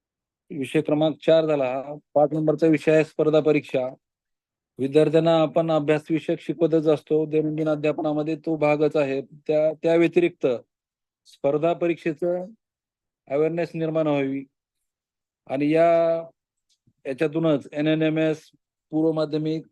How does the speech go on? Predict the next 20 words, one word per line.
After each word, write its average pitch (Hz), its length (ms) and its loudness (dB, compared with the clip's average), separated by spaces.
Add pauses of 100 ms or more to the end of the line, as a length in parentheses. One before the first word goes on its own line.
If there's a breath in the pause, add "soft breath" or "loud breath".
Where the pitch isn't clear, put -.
(480)
उच्च 151 260 -6
प्राथमिक 156 520 -2
या 156 100 2
परीक्षेला 156 440 0
आपल्या 156 320 -2
शाळेतून 151 320 -4
जास्तीत 151 300 -4
जास्त 156 280 -2
मुले 156 220 0
बसावीत 147 480 0 (1040)
ही 156 80 4
अपेक्षा 151 460 2
आहे. 147 280 2
या, 151 140 0
या 151 360 -2
दृष्टिकोनातून 156 640 -4
यावर्षी 156 400 2
एनएनएमएस 151 560 -2
ला 160 120 2
वगैरे 156 440 0